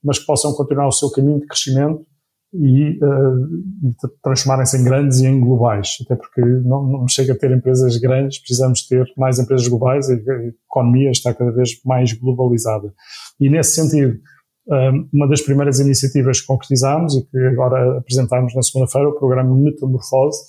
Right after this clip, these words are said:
e que tem precisamente a ver com isso, que é como é que o corporate governance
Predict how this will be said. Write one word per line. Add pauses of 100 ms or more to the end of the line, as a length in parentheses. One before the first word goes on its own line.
(460)
e
que
tem
precisamente
a
ver
com
isso,
que
é (280)
como
é
que
o
corporate
governance